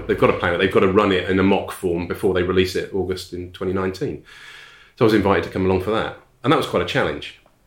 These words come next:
But out of it, it sort of made me realise that some things I didn't know well enough, and, uh, and it gave me a chance to refine the way I talk about them. And, and, you know, and so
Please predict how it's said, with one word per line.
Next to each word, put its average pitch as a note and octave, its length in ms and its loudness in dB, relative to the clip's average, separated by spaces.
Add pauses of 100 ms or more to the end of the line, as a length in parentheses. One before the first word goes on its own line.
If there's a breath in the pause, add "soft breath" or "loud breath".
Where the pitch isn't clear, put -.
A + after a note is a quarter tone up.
(300)
But - 400 -4
out D#3 160 2
of G#2+ 100 -2
it, G2 140 0
it G#2+ 80 -6
sort B2 220 2
of G#2+ 100 2
made A#2+ 180 4
me G#2+ 80 2
realise G#2 460 4
that - 80 -8
some B2+ 240 0
things G2 260 0
I F2+ 300 -4 (480)
didn't G#2+ 240 -2
know G2 240 2
well F#2 320 0
enough, B2+ 680 -4
and, F#2+ 220 -2
uh, F#2+ 280 -2
and F#2+ 100 -2
it F#2+ 160 -6
gave G2 140 -2
me F#2+ 80 2
a F2+ 60 2
chance F#2+ 340 -4
to G2 60 -8
refine F#2+ 440 0
the F#2+ 80 2
way F#2 120 0
I F2+ 100 -4
talk G#2+ 320 -4
about D2 340 -8
them. D2+ 280 -12
And, F2 200 -10
and, G2 160 -4
you G2+ 60 2
know, F#2 80 2
and F#2 100 -2
so G2+ 180 -2